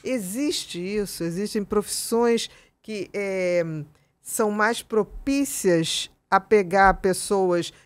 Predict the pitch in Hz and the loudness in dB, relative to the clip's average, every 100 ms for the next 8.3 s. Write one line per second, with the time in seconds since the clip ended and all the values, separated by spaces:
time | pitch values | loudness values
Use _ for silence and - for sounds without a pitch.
0 | _ - 359 277 240 247 240 208 220 - | _ -6 0 2 4 2 -2 0 0 0
1 | 202 185 160 - 185 185 196 185 180 185 | -2 -2 -4 -6 -4 -4 0 0 0 -2
2 | 185 185 175 196 208 190 214 208 214 196 | -2 -2 -4 -10 -10 -6 -6 -2 -2 0
3 | 202 214 214 208 214 - 208 208 185 180 | 0 0 0 -2 -4 -4 -2 -2 0 0
4 | 180 - 220 208 185 190 208 180 202 208 | -2 -2 -2 0 0 0 0 0 0 -2
5 | 214 196 202 196 165 196 226 226 - _ | -4 -8 -8 -8 -10 -6 -6 -6 -10 _
6 | _ _ _ 151 151 185 226 262 233 - | _ _ _ -12 0 6 6 6 4 4
7 | 202 185 - 226 220 - 233 220 214 190 | 2 2 2 4 4 2 2 2 4 2
8 | 180 - 143 | 0 -2 -8